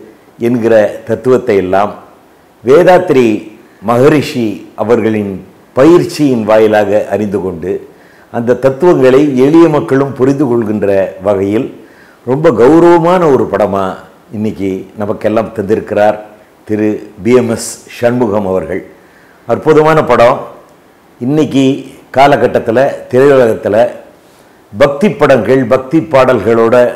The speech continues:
வர்றது அப்படிங்கிறது குறைஞ்சு போச்சு. அப்படியே பக்தி படங்கள்னு வந்தாலும் அதுல பக்தி இல்லாம magic தான் நிறைய இருக்கு. இந்த படத்துல உள்ளபடியே அந்த படம் நிறைவடைவதற்குள்ளாக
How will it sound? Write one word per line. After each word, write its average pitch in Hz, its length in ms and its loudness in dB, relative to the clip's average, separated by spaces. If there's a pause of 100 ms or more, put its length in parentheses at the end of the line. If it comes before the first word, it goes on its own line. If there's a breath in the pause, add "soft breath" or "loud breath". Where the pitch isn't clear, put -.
(140)
வர்றது 113 520 0
அப்படிங்கிறது 104 600 -4 (160)
குறைஞ்சு 104 280 -4
போச்சு. 92 500 -6 (580 soft breath)
அப்படியே 139 420 4
பக்தி 139 300 0
படங்கள்னு 143 540 2
வந்தாலும் 123 600 0 (140)
அதுல 110 480 2 (340)
பக்தி 123 360 0
இல்லாம 123 360 2
magic 113 580 -2
தான் 110 160 -2
நிறைய 101 300 0
இருக்கு. 87 540 -8 (600 soft breath)
இந்த 123 240 0
படத்துல 139 600 4 (380)
உள்ளபடியே 120 880 0 (600 soft breath)
அந்த 107 260 -4
படம் 175 460 2 (300)
நிறைவடைவதற்குள்ளாக 123 1500 2